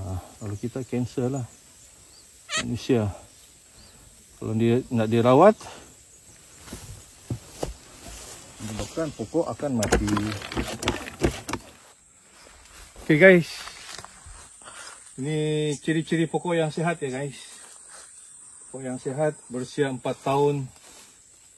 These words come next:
dua bulan, ha? Tanam bulan sepuluh, ha? So kalau kita tengok daun dia hijau, ha? Hijau pekat. Hijau pekat. So kita ada juga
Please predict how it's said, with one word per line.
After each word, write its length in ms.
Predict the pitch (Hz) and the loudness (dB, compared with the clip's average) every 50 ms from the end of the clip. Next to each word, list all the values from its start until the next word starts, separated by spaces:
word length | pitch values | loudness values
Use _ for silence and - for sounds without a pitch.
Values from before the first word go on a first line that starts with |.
| _ - - - - - - - - - - - - - - - - - - | _ -20 -20 -20 -10 -10 -10 -10 -10 -20 -20 -20 -20 -20 -20 -20 -20 -14 -2
dua 240 | - 151 165 160 147 | 6 8 8 10 10
bulan, 240 | 160 156 135 117 107 98 90 - - - - | 10 8 8 6 4 0 -4 -10 -12 -8 -4
ha? 160 | 147 170 165 | -4 -4 -2
Tanam 240 | - - 123 135 131 | -2 0 0 2 2
bulan 240 | 123 127 127 127 123 | 2 2 2 2 0
sepuluh, 480 | - - - 135 127 123 120 131 143 | -2 -2 2 2 4 4 4 2 0
ha? 20 | - - - - - - - - - - - - - - - - - - - - - - - - - - | -2 -6 -16 -16 -16 -18 -18 -18 -20 -20 -20 -20 -20 -20 -20 -20 -20 -20 -20 -20 -20 -20 -20 -20 -18 -6
So 160 | - 120 113 | -6 -2 0
kalau 160 | 120 113 110 | 2 2 2
kita 160 | 107 123 113 | 2 2 0
tengok 400 | 110 - 123 120 135 139 135 - - - - - - - - - - - - - - - _ - _ - _ - - - _ - - - | 0 2 2 4 4 2 2 0 -8 -20 -20 -20 -20 -20 -20 -20 -20 -20 -20 -20 -20 -20 _ -20 _ -20 _ -20 -20 -20 _ -20 -20 -8
daun 320 | - 107 104 113 113 113 | 0 2 2 2 2 2
dia 240 | 113 120 127 135 135 | 2 4 4 4 4
hijau, 480 | 127 123 113 104 117 127 123 117 120 123 | 2 0 -2 4 6 8 8 8 6 2
ha? 20 | - - - - - _ - - - - - - - - - - - - _ _ - | 0 -8 -20 -20 -20 _ -20 -20 -20 -20 -20 -20 -20 -20 -20 -20 -20 -20 _ _ -12
Hijau 240 | 113 110 127 123 | 0 4 6 6
pekat. 320 | 120 - - - 147 131 - - - - - - - - - - - - - - - _ _ - - - - - - - - - - - - - - - - - - - - - - | 6 4 2 6 6 4 4 4 -18 -18 -18 -18 -18 -20 -20 -20 -20 -20 -20 -20 -20 _ _ -20 -20 -20 -20 -20 -20 -20 -20 -20 -20 -20 -20 -20 -20 -20 -20 -20 -20 -20 -20 -16 -10
Hijau 400 | 110 110 104 107 - 123 120 113 | -8 -8 -6 0 2 4 4 4
pekat. 400 | - - - - 147 135 113 - - - - - - - - - - - - - - - - - - - - - - - - - - - - - - - - | 0 -4 0 4 6 6 6 4 0 -14 -14 -12 -12 -14 -14 -16 -16 -16 -14 -16 -16 -16 -18 -16 -16 -16 -16 -16 -16 -18 -16 -14 -14 -14 -14 -14 -14 -6 -6
So 80 | 117 | -6
kita 320 | 107 - 110 113 107 104 107 | -4 -4 0 2 2 4 4
ada 80 | 104 | 4
juga 240 | 104 107 101 110 | 2 4 2 2